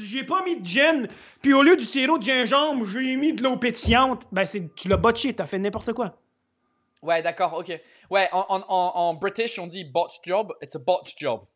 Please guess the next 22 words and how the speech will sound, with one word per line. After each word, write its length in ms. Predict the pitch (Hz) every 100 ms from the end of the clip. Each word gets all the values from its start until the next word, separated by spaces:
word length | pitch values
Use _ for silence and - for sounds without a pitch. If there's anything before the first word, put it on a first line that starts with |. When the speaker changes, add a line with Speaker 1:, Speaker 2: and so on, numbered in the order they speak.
| _ _ -
Speaker 1:
I 80 | 175
li-, 180 | 240 320 233
I 20 |
like 220 | 285 349
it. 120 | 160 - _
Donc, 240 | - 214
Speaker 2:
C'est, 40 | 180
Speaker 1:
botché 220 | 233 247
Speaker 2:
c'est 60 | -
Speaker 1:
au 80 | 285
Speaker 2:
un, 80 | 170
Speaker 1:
Québec. 120 | 233
Speaker 2:
c'est 120 | 190 185
un 140 | 180
job 240 | 165 226 196
de 80 |
botch. 400 | 165 208 208 - -
C'est, 220 | - 156 - - -
where 120 | 277
does 120 | 302
that 120 | 262
even, 160 | 247